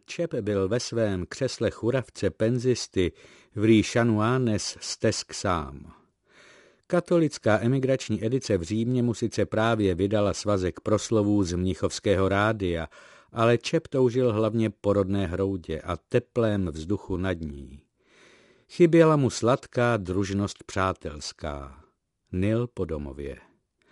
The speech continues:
Tu bylo možné pronášet slova útěchy bez uzardění za jejich lživost.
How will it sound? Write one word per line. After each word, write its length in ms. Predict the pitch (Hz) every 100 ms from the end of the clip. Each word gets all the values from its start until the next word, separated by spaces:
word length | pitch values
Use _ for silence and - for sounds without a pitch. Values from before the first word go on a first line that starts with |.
| _ - _ _ _ _ _ _ -
Tu 80 | 156
bylo 260 | 170 170
možné 460 | 151 156 143 139 104
pronášet 680 | - 120 135 135 120 117 -
slova 300 | 123 120 98
útěchy 480 | 110 113 117 -
bez 280 | 85 98 98 -
uzardění 760 | 117 120 117 113 117 110 110
za 180 | 92 92
jejich 360 | 92 95 90 87
lživost. 760 | 85 82 107 87 71 - -